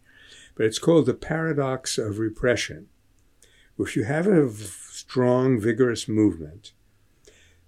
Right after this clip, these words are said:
the regime against which that movement is directed is faced with a paradox. They cannot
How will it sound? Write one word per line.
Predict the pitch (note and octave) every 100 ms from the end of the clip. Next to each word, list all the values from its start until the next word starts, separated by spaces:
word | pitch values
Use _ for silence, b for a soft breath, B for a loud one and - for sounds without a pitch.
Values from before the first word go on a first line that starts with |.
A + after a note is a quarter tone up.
| -
the | A2 A#2+ A#2 A2+ A2+ -
regime | A2+ A2 A2 D3 E3+
against | C#3+ A#2+ B2+ - -
which | G#2+ A2 - -
that | G#2+ G#2 G#2
movement | A2+ C#3 D#3+ C#3
is | A#2
directed | - G#2 G2 - - G2+
is | G2+ F#2+
faced | - A2 A2 G#2+ -
with | G2
a | G2
paradox. | - G#2 F2+ F2 - - - - - b b b b b b b b _
They | A#2+ G#2+
cannot | G#2+ - D#3 E3 G#3 F#3 A#2+ A2 A2 -